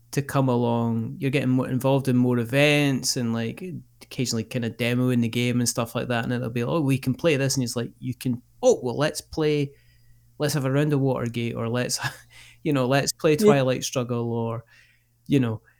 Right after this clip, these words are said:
Speaker 1: have you, have you found that you've become more immersed in kind of playing a lot more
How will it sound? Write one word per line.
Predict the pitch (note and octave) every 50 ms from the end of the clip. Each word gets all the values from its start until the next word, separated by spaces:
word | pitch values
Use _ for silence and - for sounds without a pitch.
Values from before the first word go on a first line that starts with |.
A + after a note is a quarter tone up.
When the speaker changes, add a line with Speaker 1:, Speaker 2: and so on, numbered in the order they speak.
| _ _ _ _ _ _ - - -
Speaker 1:
have | - - - - - D3+ C#3+
you, | D3+ - -
have | - - C3 A#2+ C#3+ D3 C3+ C#3
you | C#3+ C#3+
found | C#3 - D3+ D3 D3+ D3 D3 C#3+
that | C#3 C3+
you've | C3+ C3 -
become | C#3 B2+ - - C3+ C3
more | C3+ C3+ C3+ C3 C3
immersed | B2+ B2 B2+ B2+ B2+ B2+ B2+ B2+ - - -
in | C3 B2+ B2
kind | - - B2 A#2+
of | A#2+ A2+ A2+ - - _ _
playing | - - C3+ B2+ B2+
a | B2 B2+
lot | C3 B2 B2+ C#3 -
more | B2 A#2+ B2+ C#3 D#3+ E3+ E3 C3+ A2+ A2+ -